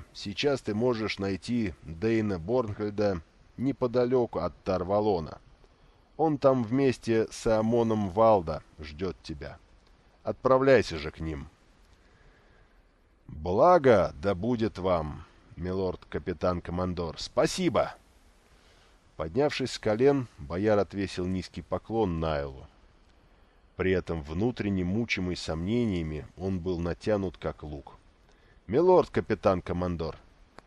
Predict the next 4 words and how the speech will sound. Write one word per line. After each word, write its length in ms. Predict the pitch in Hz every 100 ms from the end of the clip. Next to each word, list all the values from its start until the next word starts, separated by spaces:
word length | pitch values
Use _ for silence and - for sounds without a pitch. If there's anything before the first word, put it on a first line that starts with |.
| _
было 400 | - 76 156 190
ещё 560 | 185 151 - 113 85 69 -
совершено 600 | - 90 87 - 90 127
предательство!" 920 | - 165 123 135 143 117 - 80 -